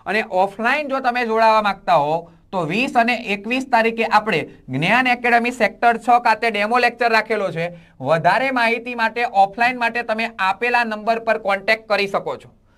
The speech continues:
વધારે માહિતી માટે તમે આપેલા નંબર ઉપર કોન્ટેક્ટ કરી શકો છો. પી એસ આઈ ની પણ વિદ્યાર્થી મિત્રો આપણે પરાક્રમ બેચ શરૂ કરેલી છે, તો તમે આ પરાક્રમ બેચમાં પણ જોઈન થઈ શકો છો. બરાબર? એમાં એડમિશન અત્યારે ચાલુ જ છે,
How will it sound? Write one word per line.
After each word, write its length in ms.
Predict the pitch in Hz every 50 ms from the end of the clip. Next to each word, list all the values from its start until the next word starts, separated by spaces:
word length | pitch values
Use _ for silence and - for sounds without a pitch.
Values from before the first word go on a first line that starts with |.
| _ _ _ _ -
વધારે 400 | 131 139 135 151 170 202 226 233
માહિતી 380 | 226 214 208 214 214 214 220
માટે 260 | 208 202 208 202 220
તમે 220 | 214 208 196 202 202
આપેલા 460 | 202 - 180 175 180 208 214 208 214
નંબર 320 | 208 190 185 185 202 202
ઉપર 220 | 202 196 196 202 208
કોન્ટેક્ટ 440 | 202 226 226 - - - 196 196 -
કરી 160 | 185 185 196
શકો 300 | 196 196 156 - 156 131
છો. 220 | - 131 - - _ _ _ _ _ _ _ _ -
પી 120 | 208 214 220
એસ 220 | 233 240 240 240
આઈ 160 | 247 220 226
ની 100 | 226 233
પણ 240 | 233 233 226 226 226
વિદ્યાર્થી 460 | 196 196 170 160 208 214 214 214 220
મિત્રો 300 | 226 220 220 220 - 220
આપણે 360 | 208 214 196 196 196 214 214 214
પરાક્રમ 580 | 214 202 196 202 202 214 208 220 208 214 208
બેચ 200 | 202 202 202 202 202 -
શરૂ 220 | 202 175 190 208
કરેલી 400 | 196 214 202 202 208 208 208 208
છે, 100 | 208 214 196 - - - _ _ _ _ -
તો 60 | 190
તમે 260 | 196 196 196 196 208
આ 180 | 196 202 196 196
પરાક્રમ 540 | 196 - 180 180 196 202 208 220 208 202 202
બેચમાં 400 | 190 180 175 175 220 208 208 208
પણ 140 | 208 202 196
જોઈન 300 | 160 185 190 196 208 196
થઈ 160 | 202 196 196
શકો 300 | 196 208 - - 196 190
છો. 220 | 185 190 175 - - _ _ _ _ _ _ _ _ _ _ _ -
બરાબર? 360 | 151 151 170 185 190 208 208 202 - -
એમાં 240 | 175 175 180 196 196
એડમિશન 440 | 190 185 175 180 196 196 196 208 196
અત્યારે 400 | 190 185 185 - 190 185 185 185
ચાલુ 360 | 185 190 165 165 185 202 208
જ 20 |
છે, 300 | 214 - - 190 196 196